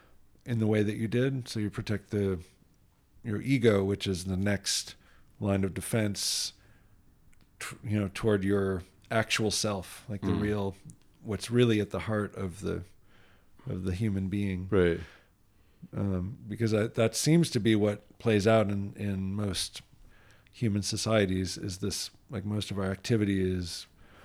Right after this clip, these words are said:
Speaker 1: focused on, on that, like, guarding our presentation of ourself
Speaker 2: Mm-hmm.
Speaker 1: more than our actual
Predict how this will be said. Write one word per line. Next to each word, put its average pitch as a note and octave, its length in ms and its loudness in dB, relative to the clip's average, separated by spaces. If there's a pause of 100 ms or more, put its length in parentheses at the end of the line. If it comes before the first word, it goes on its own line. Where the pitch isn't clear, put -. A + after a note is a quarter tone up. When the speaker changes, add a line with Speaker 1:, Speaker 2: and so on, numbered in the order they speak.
(400)
Speaker 1:
focused A#2+ 500 2
on, G#2+ 400 0
on G#2+ 200 0
that, G#2 300 4
like, F#2 160 -2
guarding G#2 560 6 (360)
our G#2 140 -2
presentation A2 720 2
of F2 100 -2
ourself F#2 720 -6
Speaker 2:
Mm-hmm. G2+ 420 4
Speaker 1:
more G#2+ 220 4
than G2+ 160 0
our G2 140 0
actual G2+ 560 2